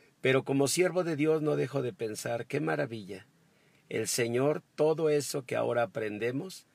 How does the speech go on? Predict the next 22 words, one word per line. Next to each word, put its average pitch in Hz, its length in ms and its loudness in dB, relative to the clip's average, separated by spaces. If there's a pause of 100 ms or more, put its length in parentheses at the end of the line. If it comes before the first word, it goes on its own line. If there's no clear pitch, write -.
(400)
el 107 140 -2
Señor 113 500 -2
nos 117 220 -4
lo 107 120 -4
enseña 110 520 -4
en 104 80 -6
su 98 160 -10
palabra 104 480 -4
bendita. 98 540 -12 (460)
Tito 139 360 2
dos 117 180 0
seis, - 460 -12 (420)
"Si 123 220 -4
quieres 147 400 4
hijos 117 240 -6
prudentes, 127 760 -4 (460)
muéstrate 135 720 2
como 110 260 -4
ejemplo 113 560 -4
de 107 120 -4
buenas 104 440 -8
obras". - 480 -14